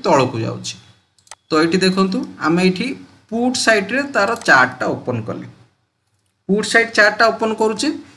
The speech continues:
ପାଞ୍ଚ ନମ୍ବର candle ଦେଖନ୍ତୁ କୋଉଠି ଆଉଛି, ମୁଁ ଏଇଠି ତା ବଡ଼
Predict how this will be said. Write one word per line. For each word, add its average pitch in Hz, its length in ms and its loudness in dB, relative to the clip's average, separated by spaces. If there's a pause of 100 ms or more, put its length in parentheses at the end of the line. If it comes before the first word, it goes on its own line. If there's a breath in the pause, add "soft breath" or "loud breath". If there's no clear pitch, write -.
(240 loud breath)
ପାଞ୍ଚ 180 260 4 (120)
ନମ୍ବର 240 320 2
candle 196 420 2
ଦେଖନ୍ତୁ 185 380 0
କୋଉଠି 131 280 -2
ଆଉଛି, 113 220 -4
ମୁଁ 156 100 -4
ଏଇଠି 165 180 -4 (100)
ତା 170 120 -2 (120)
ବଡ଼ 139 140 2